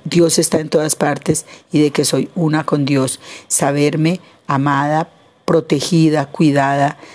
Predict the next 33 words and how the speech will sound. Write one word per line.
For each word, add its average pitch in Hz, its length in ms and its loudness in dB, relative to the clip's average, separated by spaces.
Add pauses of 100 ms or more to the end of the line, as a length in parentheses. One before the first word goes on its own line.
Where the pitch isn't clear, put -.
saber 151 420 0
que 180 160 2
Dios 165 320 2
me 160 180 2
ama 151 240 0
y 160 60 0
me 147 140 0
cuida 147 280 2
en 147 100 -2
todo 143 220 0
momento, 131 500 0 (440)
que 156 140 0
soy, 151 480 0 (560)
que 156 260 0
al 156 180 -4
ser 170 200 2
su 190 260 2
hija, 185 400 0 (300)
soy 156 360 0
una 160 300 0
con 147 220 -2
Dios. 135 380 -4 (1040)
Eh, 143 640 2
vamos 147 320 -2
entonces 151 760 0
en 147 120 2
este 139 200 0
momento 160 560 0 (380)
a, 131 500 0 (680)
a 143 80 -2
hacer 139 300 -2
la 151 140 -4
práctica 185 680 -2